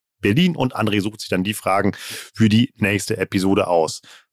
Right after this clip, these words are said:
Dieses Mal dürfen sich über einen O-M-R-Report ihrer Wahl freuen. Die Pia, die Antonia und die Miriam. Danke für eure Fragen.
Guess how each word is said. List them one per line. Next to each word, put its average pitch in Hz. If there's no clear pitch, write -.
Dieses 196
Mal 117
dürfen 160
sich 151
über 135
einen 143
O-M-R-Report 131
ihrer 117
Wahl 104
freuen. 98
Die 110
Pia, 196
die 165
Antonia 170
und 156
die 139
Miriam. 113
Danke 196
für -
eure 156
Fragen. 180